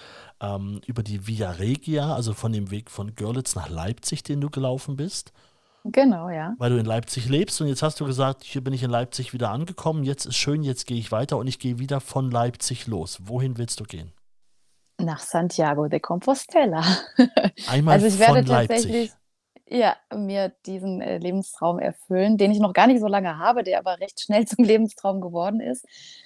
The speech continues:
Speaker 2: Äh, und von der Haustüre starten und bis nach,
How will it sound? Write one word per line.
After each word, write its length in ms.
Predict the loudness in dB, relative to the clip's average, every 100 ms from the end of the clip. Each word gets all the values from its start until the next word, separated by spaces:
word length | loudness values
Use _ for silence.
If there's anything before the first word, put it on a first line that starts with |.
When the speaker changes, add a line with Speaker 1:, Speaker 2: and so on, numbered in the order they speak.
| _ _
Speaker 2:
Äh, 200 | 4 4
und 260 | 2 -2 -4
von 300 | -10 -6 -2
der 160 | 0 0
Haustüre 440 | -4 -6 -8 -8
starten 400 | -6 -4 -4 -6
und 160 | -8 -6
bis 180 | -4
nach, 240 | -4 -6